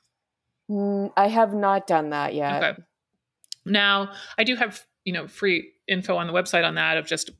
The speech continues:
Speaker 2: how to do it and stuff like that. But honestly, you're just trying to look, do you kind of eat, like, a breakfast, lunch, dinner type thing, or you do way more meals, or what's your kind of general meal?
Speaker 1: No, I usually do, yeah, breakfast, lunch, dinner type of thing. And then
Speaker 2: Sure.
Speaker 1: maybe s-,
Speaker 2: Some
Speaker 1: like,
Speaker 2: snacks or
Speaker 1: some snack in between, you know, fruit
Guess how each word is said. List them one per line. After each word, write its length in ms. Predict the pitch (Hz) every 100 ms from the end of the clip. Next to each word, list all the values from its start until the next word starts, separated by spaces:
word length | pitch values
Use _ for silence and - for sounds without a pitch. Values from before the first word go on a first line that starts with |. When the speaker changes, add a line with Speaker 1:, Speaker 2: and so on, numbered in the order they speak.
| -
Speaker 2:
how 180 | - 170
to 80 |
do 140 | 165 214
it 20 |
and 80 | 185
stuff 120 | 185
like 80 | 180
that. 140 | 185 180
But 80 | 190
honestly, 340 | 254 254 226
you're 120 | 190
just 260 | 190 214 -
trying 240 | 247 226
to 80 | 208
look, 240 | 180 180 - - -
do 60 | 233
you 80 | 240
kind 220 | 285 254
of 60 |
eat, 200 | 226 220
like, 160 | 190 175
a 60 | 175
breakfast, 460 | 160 170 - 185
lunch, 220 | 185 175 -
dinner 200 | 170 175
type 260 | - 180
thing, 220 | - 180 170
or 60 |
you 160 | 160 160
do 240 | - 160
way 180 | 156 160
more 180 | 156 156
meals, 440 | 160 160 151 151 147
or 220 | 139 -
what's 200 | 165 156
your 100 | 165
kind 220 | 160 165 160
of 80 | 156
general 320 | 165 160 156
meal? 380 | 156 156 165 -
Speaker 1:
No, 220 | 240 254 247
I 80 | 240
usually 460 | 277 339 349 370 339
do, 360 | 254 226 208 -
yeah, 300 | 185 190 147
breakfast, 480 | 151 165 170 175 180
lunch, 300 | 165 160 -
dinner 380 | 160 156 151 147
type 260 | 165 156
of 100 | 156
thing. 380 | 151 147 147 151
And 120 | 147
then 100 | 147
Speaker 2:
Sure. 60 | 151
Speaker 1:
maybe 280 | 151 151 151
s-, 120 | 151
Speaker 2:
Some 100 | - -
Speaker 1:
like, 160 | 160
Speaker 2:
snacks 160 | 151 -
or 60 | -
Speaker 1:
some 260 | 190 180
snack 480 | 170 175 160 151 151
in 100 | 156
between, 680 | 147 147 160 151 147 147 151
you 80 | 165
know, 160 | 147
fruit 420 | 143 - 156 147